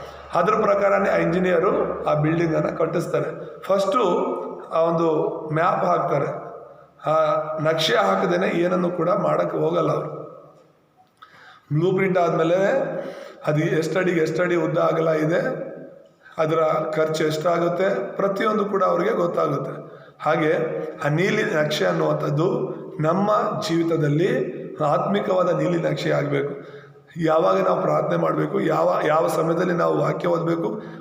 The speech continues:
ಪ್ರತಿಯೊಂದು ಕೂಡ ಒಬ್ಬೊಬ್ಬರ ಸಮಯ ಒಬ್ಬೊಬ್ರ, ಒಬ್ಬೊಬ್ರಿಗಿರುತ್ತೆ.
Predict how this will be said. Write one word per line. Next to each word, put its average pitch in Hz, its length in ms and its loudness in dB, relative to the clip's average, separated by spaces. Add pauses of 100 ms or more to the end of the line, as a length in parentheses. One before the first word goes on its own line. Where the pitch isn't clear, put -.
ಪ್ರತಿಯೊಂದು 226 560 0
ಕೂಡ 214 200 0 (680)
ಒಬ್ಬೊಬ್ಬರ 233 500 2 (440)
ಸಮಯ 202 220 2
ಒಬ್ಬೊಬ್ರ, 196 520 2 (560)
ಒಬ್ಬೊಬ್ರಿಗಿರುತ್ತೆ. 165 1080 0